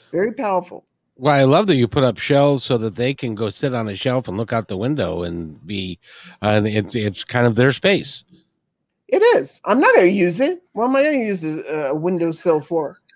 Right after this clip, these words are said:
Speaker 1: What
Speaker 2: Put a
Speaker 1: you can, what you can use a windowsill for is stupid.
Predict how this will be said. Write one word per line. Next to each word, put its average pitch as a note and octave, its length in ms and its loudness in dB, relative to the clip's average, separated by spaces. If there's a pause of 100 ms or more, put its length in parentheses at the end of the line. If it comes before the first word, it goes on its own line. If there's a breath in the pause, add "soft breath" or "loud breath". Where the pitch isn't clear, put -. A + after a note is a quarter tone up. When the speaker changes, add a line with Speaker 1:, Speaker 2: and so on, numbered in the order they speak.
(560 soft breath)
Speaker 1:
What C4+ 120 2
Speaker 2:
Put F4 80 8
a - 20 8
Speaker 1:
you F4+ 100 8
can, G4 280 2
what D4+ 160 2
you F#4 100 2
can G4 320 2
use F4 320 0
a C#4 80 0
windowsill C#4+ 640 0
for G3 240 0
is F#3 140 -8
stupid. C4+ 540 -6